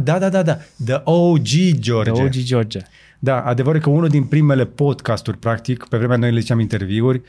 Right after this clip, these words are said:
Speaker 1: este cu George.
Speaker 2: Thumbnail-ul ăla reprezintă, apropo, jumătate din, uh, fotografiile cu el de pe internet,
Speaker 1: Exact.
Speaker 2: din România.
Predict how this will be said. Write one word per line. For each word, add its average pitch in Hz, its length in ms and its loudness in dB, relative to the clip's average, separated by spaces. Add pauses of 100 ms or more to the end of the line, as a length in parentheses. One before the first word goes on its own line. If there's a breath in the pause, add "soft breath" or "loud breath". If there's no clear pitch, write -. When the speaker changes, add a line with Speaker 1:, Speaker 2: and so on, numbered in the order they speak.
(240 loud breath)
Speaker 1:
este 123 220 -2
cu 120 120 -2
George. 95 380 -4 (240)
Speaker 2:
Thumbnail-ul 123 440 0
ăla 117 120 0
reprezintă, 113 440 -4
apropo, 113 460 -4 (180)
jumătate 110 560 -4
din, 104 280 -6
uh, 104 140 -6
fotografiile 107 640 -8
cu 104 380 -8
el 120 500 -2
de 120 160 -4
pe 113 100 -4
internet, 107 560 -4 (140)
Speaker 1:
Exact. 110 300 0
Speaker 2:
din 117 80 0
România. 104 340 -4